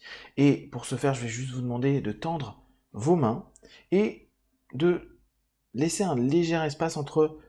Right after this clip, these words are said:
vos deux mains. Et simplement demander à votre subconscient de réunir ces deux mains rapidement pour que vous puissiez entrer en contact avec cette partie de vous. Ça se fait en dix, quinze secondes.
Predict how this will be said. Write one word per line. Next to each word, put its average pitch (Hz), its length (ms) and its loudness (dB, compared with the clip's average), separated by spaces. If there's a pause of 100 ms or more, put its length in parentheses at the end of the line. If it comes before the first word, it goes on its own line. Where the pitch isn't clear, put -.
(120)
vos 143 240 2
deux 151 180 6
mains. 185 260 -2 (1160)
Et - 40 -8
simplement 135 380 0
demander 156 220 2
à 127 40 2
votre 123 180 -2
subconscient 131 680 -6 (420)
de 117 100 -2
réunir 151 420 0
ces 139 140 0
deux 123 140 2
mains 120 180 0
rapidement 117 720 -6 (680)
pour 143 380 -2
que 143 340 2
vous 131 140 -10
puissiez 131 640 -4
entrer 131 320 -8
en 127 100 -6
contact - 720 -12 (680)
avec 92 600 -10 (320)
cette - 260 -12
partie 101 300 -10
de 69 80 -12
vous. - 120 -20 (520)
Ça 101 160 -8
se - 100 -10
fait 113 260 2
en 110 380 -4 (140)
dix, 90 680 -12
quinze 110 220 -12
secondes. 92 560 -10